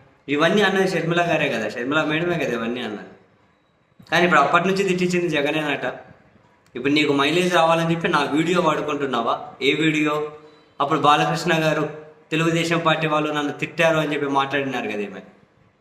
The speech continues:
అది జగన్ గారు ప్లే చేశారు కదా. So షర్మిల గారి వీడియో ప్లే చేసి జగన్ గారు తన మైలేజ్ జాతీయ స్థాయి నుంచి అంతర్జాతీయ స్థాయికి పెరిగిపోయే విధంగా వాడుకుంటున్నారట. చివరికి నువ్వు మైలేజ్ పెంచుకోవాలన్నా నేనే కావాలా, నా వీడియోనే కావాలా,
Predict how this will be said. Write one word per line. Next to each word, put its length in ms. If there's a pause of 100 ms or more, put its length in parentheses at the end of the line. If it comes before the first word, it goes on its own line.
అది 160
జగన్ 300
గారు 240
ప్లే 140
చేశారు 360
కదా. 220 (380)
So 100
షర్మిల 460
గారి 340
వీడియో 320
ప్లే 240
చేసి 440 (420)
జగన్ 460
గారు 200
తన 160
మైలేజ్ 560 (420)
జాతీయ 420
స్థాయి 280
నుంచి 200
అంతర్జాతీయ 720
స్థాయికి 320
పెరిగిపోయే 540
విధంగా 300
వాడుకుంటున్నారట. 760 (960)
చివరికి 640
నువ్వు 200
మైలేజ్ 380
పెంచుకోవాలన్నా 600
నేనే 320
కావాలా, 500 (560)
నా 120
వీడియోనే 500
కావాలా, 420